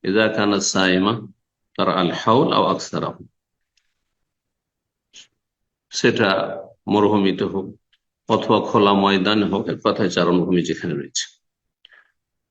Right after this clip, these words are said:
গোটা বছর ধরে অথবা বছরের অধিকাংশ সময় চারণভূমিতে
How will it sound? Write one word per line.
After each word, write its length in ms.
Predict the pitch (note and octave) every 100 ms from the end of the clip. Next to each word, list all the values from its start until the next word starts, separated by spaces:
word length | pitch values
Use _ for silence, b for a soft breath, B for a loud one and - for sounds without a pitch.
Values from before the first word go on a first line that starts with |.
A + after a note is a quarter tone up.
| _ _ _ _ _ _ _ -
গোটা 160 | A2
বছর 300 | G#2 A2 C#3
ধরে 320 | A2+ C3+ E3
অথবা 680 | F4+ G#2+ - G2 G2 - - -
বছরের 340 | G2+ G#2+ -
অধিকাংশ 600 | C#3+ C#3 C#3+ E3 D#3 D#3
সময় 420 | D3 - G2+ G#2+ -
চারণভূমিতে 840 | A#2 A2 G2+ G2+ G2 F#2+ G#2 E3